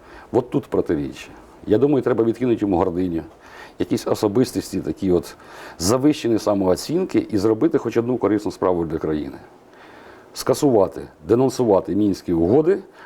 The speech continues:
по факту їх невиконання. П'ятнадцятий рік закінчився? Закінчився. Хоч одна позиція виконана?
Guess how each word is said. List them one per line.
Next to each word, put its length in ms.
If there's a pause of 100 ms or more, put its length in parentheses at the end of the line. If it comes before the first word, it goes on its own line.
(140)
по 100
факту 380
їх 200
невиконання. 560 (340)
П'ятнадцятий 480
рік 80
закінчився? 560 (340)
Закінчився. 600 (400)
Хоч 300
одна 200
позиція 400
виконана? 460